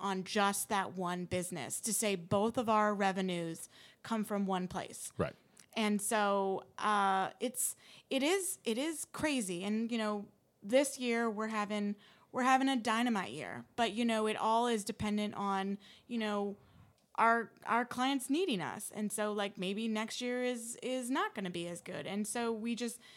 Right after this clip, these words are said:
Speaker 1: we have to plan for that and know that we're not always gonna be great,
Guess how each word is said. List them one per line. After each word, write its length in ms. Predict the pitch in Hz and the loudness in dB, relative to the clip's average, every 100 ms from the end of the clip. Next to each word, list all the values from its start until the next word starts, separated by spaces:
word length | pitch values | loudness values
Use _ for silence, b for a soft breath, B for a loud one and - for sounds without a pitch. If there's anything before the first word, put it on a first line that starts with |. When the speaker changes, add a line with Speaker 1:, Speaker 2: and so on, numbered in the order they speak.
| B B | B B
Speaker 1:
we 120 | 262 | 2
have 160 | 277 269 | 2 2
to 100 | 233 | -2
plan 480 | - 277 349 269 214 | -4 -2 0 0 0
for 160 | 208 | -2
that 400 | 196 185 185 185 - b b _ | -2 0 0 -2 -8 b b _
and 300 | 220 208 214 | -4 0 2
know 380 | 233 254 220 202 | 2 4 4 2
that 300 | 196 190 - - | 0 -2 -2 -10
we're 160 | 220 254 | -6 -2
not 280 | 254 240 240 | 0 -2 -2
always 360 | 214 220 240 240 | -4 -2 -2 -4
gonna 180 | 240 214 | -4 -4
be 80 | 208 | -6
great, 440 | 202 196 190 185 | -4 -4 -2 -6